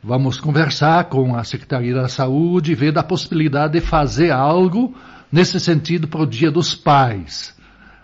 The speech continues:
Não está confirmado ainda, mas cogitamos e pensamos isso. Mas isso vai depender também de combinações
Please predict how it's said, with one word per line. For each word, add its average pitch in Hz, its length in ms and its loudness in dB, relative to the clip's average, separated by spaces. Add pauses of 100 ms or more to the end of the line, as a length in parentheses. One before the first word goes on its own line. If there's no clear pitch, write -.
(160)
Não 135 220 2
está 147 260 0
confirmado 139 800 0
ainda, 160 400 2
mas 175 240 0
cogitamos 156 1040 2
e 127 200 0
pensamos 170 640 2
isso. 131 320 0
Mas 110 280 -6
isso 151 320 0
vai 151 200 2
depender 151 500 0
também 147 480 0
de 156 120 0
combinações 180 1120 0